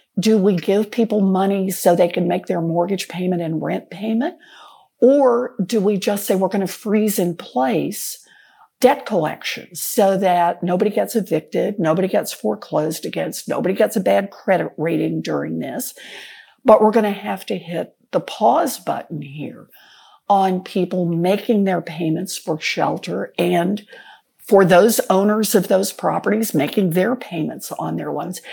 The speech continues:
How much of this can we manage through the financial system that way? And how much do we just have to make cash payments to people? So you have to kind of think about this structurally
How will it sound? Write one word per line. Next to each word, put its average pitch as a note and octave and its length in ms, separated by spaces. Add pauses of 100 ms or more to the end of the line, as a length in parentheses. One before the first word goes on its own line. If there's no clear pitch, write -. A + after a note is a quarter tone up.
(280)
How B3 240
much A#3+ 260
of G#3+ 140
this G3+ 220 (200)
can G#3 160
we G3+ 120
manage G3 420
through F#3 180
the E3+ 100
financial F3+ 520
system F#3 440
that E3+ 220
way? A3+ 160
And G3+ 120
how E3 160
much E3 260
do F3+ 80
we F3 120
just D#3+ 240
have - 180
to E3+ 80
make D#3 260 (600)
cash E3+ 400
payments C4 420
to - 80
people? G3 340 (260)
So - 120
you C4+ 60
have D4+ 120
to - 80
kind D4 140
of - 100 (180)
think C4 220
about G3+ 300
this D#3+ 200
structurally F#3 1400